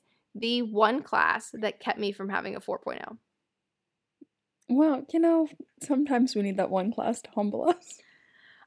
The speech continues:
Speaker 1: I guess, but dang. But I think that class, because it was my first semester, like, scared me so much, but got me on such a regimen of, like, I need to go to the library. Like, I have, like, I study, I do my homework. It,
Speaker 2: Yeah.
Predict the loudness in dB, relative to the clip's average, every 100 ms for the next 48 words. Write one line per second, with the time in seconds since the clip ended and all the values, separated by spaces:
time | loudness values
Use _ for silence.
0 | 4 8 10 8 6 4 4 4 2 -8
1 | -8 -6 -4 2 2 2 4 4 6 4
2 | 6 6 4 4 4 4 -2 0 0 -2
3 | -4 -4 -2 -2 -2 -4 -6 -4 -2 -2
4 | -2 -2 -2 -2 0 0 2 2 2 0
5 | -2 0 -4 -4 -4 -4 -4 -2 -2 -2
6 | -4 -4 -4 -2 -2 -2 -2 -2 -2 -2
7 | -2 -2 -2 -4 -4 -6 -6 -8 -12 _
8 | _ _ -4 0 2 2 2 2 0 -6
9 | 0 0 0 0 -2 -2 -6 -8 -6 -8
10 | -6 -4 -6 -8 -12 _ 4 4 2